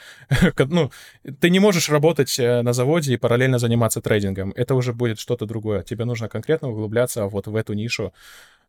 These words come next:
а, и отдавать туда всё своё время и, а, отпускать все свои эмоции. Потому что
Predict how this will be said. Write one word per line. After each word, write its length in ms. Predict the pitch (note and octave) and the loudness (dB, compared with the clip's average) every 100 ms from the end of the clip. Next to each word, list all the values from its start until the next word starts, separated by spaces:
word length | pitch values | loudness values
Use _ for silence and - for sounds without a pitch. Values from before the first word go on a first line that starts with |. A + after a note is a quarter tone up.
| - | -8
а, 320 | G#2+ G#2 G2+ | -4 -4 -4
и 400 | F#2+ G#2+ G#2 - _ _ _ | -6 -6 -6 -6 _ _ _
отдавать 420 | A#2+ A#2 A2+ A2+ | -6 -2 0 0
туда 140 | - G#2 | -2 -6
всё 180 | - A2+ | -4 -4
своё 220 | A#2 G#2 | -2 -2
время 340 | A2+ C#3 A#2+ | 0 2 0
и, 800 | - A2+ G#2+ G#2+ G#2+ A2 A2 G#2 | -2 -4 -4 -2 -4 -4 -6 -6
а, 560 | A#1+ - - - - A#2 - | -8 -12 -16 -16 -6 -6 -6
отпускать 380 | B2+ - - A#2+ | -8 -6 -2 -2
все 160 | - A2+ | -2 -4
свои 240 | - A2 | -2 -2
эмоции. 340 | G#2+ G2 - - | -2 -4 -6 -10
Потому 320 | - G#2+ G#2+ | -8 -6 -6
что 260 | - G#2+ | -4 -6